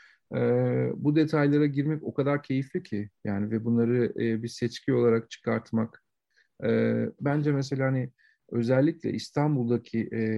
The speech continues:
mesela işte, e, caz festivallerinin vesairenin aslında esas deşmesi gereken konular bu katmanlar olduğunu düşünüyorum.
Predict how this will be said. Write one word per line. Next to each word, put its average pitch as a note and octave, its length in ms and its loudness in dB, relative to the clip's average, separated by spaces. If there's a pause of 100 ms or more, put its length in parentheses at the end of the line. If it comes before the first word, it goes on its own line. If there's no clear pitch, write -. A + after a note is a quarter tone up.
(380)
mesela A2 200 -12
işte, - 200 -8
e, - 640 -8
caz A2+ 280 -4
festivallerinin G#2+ 840 -4
vesairenin A2 720 -4 (140)
aslında C3+ 500 -2
esas C#3+ 360 -2
deşmesi C3 600 -6
gereken A#2 440 0
konular C3+ 400 0
bu D3 60 -4
katmanlar B2 560 -2
olduğunu G#2 360 -2
düşünüyorum. - 500 -10